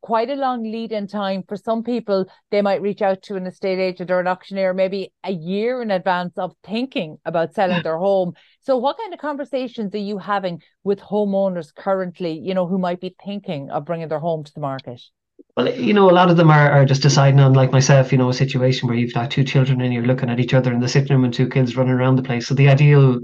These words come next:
Speaker 2: setup there would be to buy a house that would have a playroom. But that's not often the case. You know, you can't, you can't often afford those type of luxuries, I guess, as well. So then some people would look into the idea of a steel tech shed. You know, Tom Brett, uh, or Sean Brett is offering the most amazing home offices or playrooms or whichever.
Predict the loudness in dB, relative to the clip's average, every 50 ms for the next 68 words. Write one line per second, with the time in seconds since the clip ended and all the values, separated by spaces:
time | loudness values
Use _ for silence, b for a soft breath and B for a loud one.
0 | -8 -10 -10 -2 2 2 4 4 4 2 2 0 0 0 -2 -2 -2 -4 -4 -2
1 | -2 -2 0 0 0 0 -2 -2 -2 -4 -4 -4 -4 -4 -4 -4 -6 -2 2 2
2 | 4 4 4 2 0 -2 B B B B B B B B B _ _ 2 4 4
3 | 4 4 4 2 2 4 4 0 -2 -2 -4 -6 -4 -2 -2 -2 -2 -2 -6 -8
4 | -8 -4 -4 -2 0 0 0 -2 -2 -2 0 0 0 0 -2 -4 -6 -4 -4 -4
5 | -4 -2 -2 -2 -2 -2 -2 -2 -2 -2 -4 -6 -4 2 2 4 6 6 4 4
6 | 2 0 0 -2 -4 -6 -6 -4 -2 0 0 0 0 0 -2 -4 -4 -4 -6 -6
7 | -6 -8 -8 -8 -8 -8 -6 -4 -2 -4 -4 -4 B B B B B B B B
8 | B 0 4 4 6 6 8 6 6 4 4 2 2 2 4 2 2 2 2 2
9 | 2 2 0 -2 -2 0 2 2 4 4 4 4 4 2 0 0 0 0 2 2
10 | 2 2 0 0 2 2 2 2 0 -2 -2 2 2 2 2 0 -4 -6 -4 0
11 | 0 2 2 2 2 0 -2 -6 -6 -2 -2 0 0 0 2 0 0 0 -2 -4
12 | -6 -4 -4 -2 -4 -6 -6 -4 -4 -4 0 0 0 0 2 2 0 0 0 0
13 | -2 -4 -6 -6 -6 -10 -10 -8 -6 -6 -4 -4 -4 -4 -2 0 2 2 2 4
14 | 2 2 2 2 2 2 2 0 0 -2 -4 -8 -6 -6 -6 -6 -6 -10 -6 0
15 | 2 4 4 4 4 2 0 -2 -6 -8 -8 -6 -6 -4 -2 0 0 0 0 -2
16 | -6